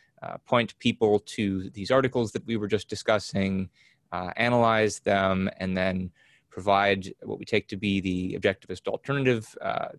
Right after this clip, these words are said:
uh, perspective on this topic of suffering. Uh, I also have, uh, some of those passages, uh, from Ayn Rand that, uh,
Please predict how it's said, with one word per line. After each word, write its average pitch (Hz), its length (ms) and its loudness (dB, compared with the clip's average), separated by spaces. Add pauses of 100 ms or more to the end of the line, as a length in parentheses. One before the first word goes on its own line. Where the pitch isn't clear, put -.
(360)
uh, 107 80 -10
perspective 147 580 0
on 127 120 4
this 123 160 0
topic 123 500 2
of 113 120 0
suffering. 117 500 0 (480)
Uh, 98 200 2
I - 0 -
also 107 400 4
have, 104 540 0
uh, 95 240 -2
some 101 180 -8
of 95 60 -4
those 92 240 0
passages, 98 760 -4
uh, 92 120 -8
from 98 180 -6
Ayn 92 200 0
Rand 92 300 -4
that, 90 200 -6 (320)
uh, 87 160 -14